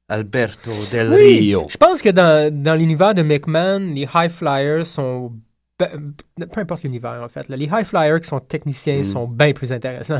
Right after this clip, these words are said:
Speaker 2: <laughs> que juste les high flyers
Speaker 1: Ouais, ouais.
Speaker 2: purs, à mon avis.
Speaker 1: Je suis d'accord.
Speaker 2: Bon.
Speaker 1: Comme Alberto Del
Speaker 2: Comme
Speaker 1: Rio.
Speaker 2: Alberto, comme Daniel Bryan, à la
Speaker 1: Ouais.
Speaker 2: limite. Euh, sont, c'est des gens qui sont capables de faire, euh, quelques high flying moves, mais qui sont pas limités à ça, là.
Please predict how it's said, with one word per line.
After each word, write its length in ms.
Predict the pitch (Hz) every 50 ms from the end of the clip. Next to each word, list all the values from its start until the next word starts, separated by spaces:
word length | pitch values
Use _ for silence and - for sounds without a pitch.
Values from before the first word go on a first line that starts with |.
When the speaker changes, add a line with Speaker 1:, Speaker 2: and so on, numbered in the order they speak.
| 113 - -
Speaker 2:
<laughs> 140 | _ _ -
que 140 | - 151
juste 320 | 135 127 143 147 - - 156
les 80 | 143 135
high 200 | 123 135 131 123
flyers 340 | - 143 127 120 101 98 95
Speaker 1:
Ouais, 40 | 90 110
ouais. 60 | 127 123
Speaker 2:
purs, 140 | - 139 - _ - - _ _ _ _ _ -
à 80 | 156
mon 160 | 165 165 147
avis. 260 | 135 123 113 120 - - _
Speaker 1:
Je 60 | - - -
suis 80 | - 87
d'accord. 460 | 82 82 82 90 82 123 - 85 85
Speaker 2:
Bon. 100 | - - -
Speaker 1:
Comme 440 | - 113 117 117 110 104 98 92 - - _ -
Alberto 580 | 92 90 85 80 80 87 80 - - - 85
Del 220 | 82 82 - 80 -
Speaker 2:
Comme 220 | 202 214 220 208
Speaker 1:
Rio. 60 | 196 180
Speaker 2:
Alberto, 460 | 165 143 175 170 165 - 190 190 185
comme 200 | - - 240 214
Daniel 280 | 175 175 165 156 156 143
Bryan, 320 | 139 151 147 143 147 151 156
à 40 |
la 100 | 147 143
Speaker 1:
Ouais. 80 | 139 95
Speaker 2:
limite. 280 | 139 147 151 156 - - _ _ _ _ _ _ _ -
Euh, 320 | 139 135 135 135 135 135
sont, 200 | 131 - - 170 170 156
c'est 160 | - 160 147
des 100 | 139 143
gens 140 | 135 156 151
qui 60 | -
sont 100 | - 143
capables 260 | - 147 139 156 151
de 80 | 147 139
faire, 240 | - - 143 143 139
euh, 640 | 135 135 135 139 143 143 - - - 135 147 - - 196 _ _ _ _ -
quelques 200 | - 151 139 160 147 120
high 120 | 147 139
flying 300 | 139 - 151 135 131 131
moves, 300 | 135 135 143 143 147 139
mais 180 | 139 127 127 123
qui 80 | - -
sont 100 | 127 117
pas 120 | - 143
limités 420 | 131 127 131 127 123 123 - 131
à 80 | 120 117
ça, 160 | - - 139
là. 160 | 131 135 139